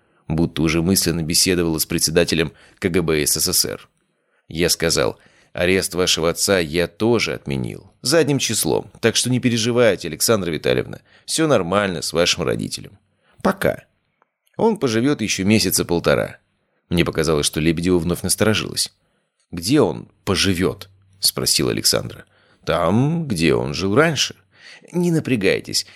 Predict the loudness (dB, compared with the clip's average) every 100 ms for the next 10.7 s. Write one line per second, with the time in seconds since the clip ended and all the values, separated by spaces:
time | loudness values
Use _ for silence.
0 | -20 -16 -8 -4 0 2 4 2 2 -2
1 | -2 0 2 2 0 -4 -6 -10 -16 _
2 | _ _ _ -4 -2 0 -2 0 0 2
3 | 2 0 -2 -8 -8 -8 -2 0 2 2
4 | 0 0 0 0 -2 -8 _ _ _ _
5 | 0 4 2 2 0 2 2 2 0 0
6 | 2 2 2 2 2 2 0 -2 -2 -2
7 | 0 2 2 0 -2 -2 0 0 2 0
8 | 0 -2 0 0 0 0 0 -2 0 -2
9 | -2 -6 -2 0 0 0 0 -2 -6 -8
10 | -4 0 0 -2 -6 -6